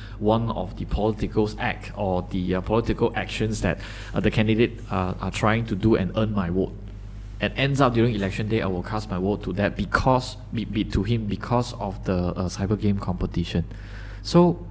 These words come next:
it, so you are now electing, you are now electing a candidate that give you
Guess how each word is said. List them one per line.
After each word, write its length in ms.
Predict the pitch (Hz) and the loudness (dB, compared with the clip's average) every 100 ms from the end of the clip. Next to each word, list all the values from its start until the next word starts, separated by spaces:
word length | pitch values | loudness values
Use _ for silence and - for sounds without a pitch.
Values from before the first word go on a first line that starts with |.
| - | -8
it, 140 | - - - | -8 -8 -8
so 180 | - 180 | 4 6
you 140 | 160 | 8
are 60 | 101 | 6
now 160 | 104 135 | 4 2
electing, 680 | 104 95 98 - 123 117 | 2 2 2 0 0 2
you 120 | 101 | 2
are 100 | 90 | 2
now 180 | 95 120 | 2 2
electing 480 | 110 101 95 117 117 | 0 -2 -2 -2 -2
a 80 | - | -2
candidate 500 | - 98 98 113 - | 0 2 4 2 2
that 180 | - 107 | -4 -2
give 220 | 110 - | -4 0
you 320 | 110 107 107 | 4 4 4